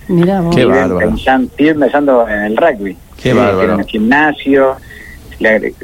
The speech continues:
Speaker 3: se le agregó el, el rezo del rosario los días viernes.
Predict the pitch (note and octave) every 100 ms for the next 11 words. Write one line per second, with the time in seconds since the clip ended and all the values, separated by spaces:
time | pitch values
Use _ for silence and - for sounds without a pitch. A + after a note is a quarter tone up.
0 | - G#2+ G2 G2+ G#2 A#2 B2+ A#2+ A2 G2+
1 | F#2 A2 A2+ A2+ G2+ G2+ - D3 C#3 A2+
2 | G2+ G#2+ G2+ C#3 C#3+ B2 A#2 A#2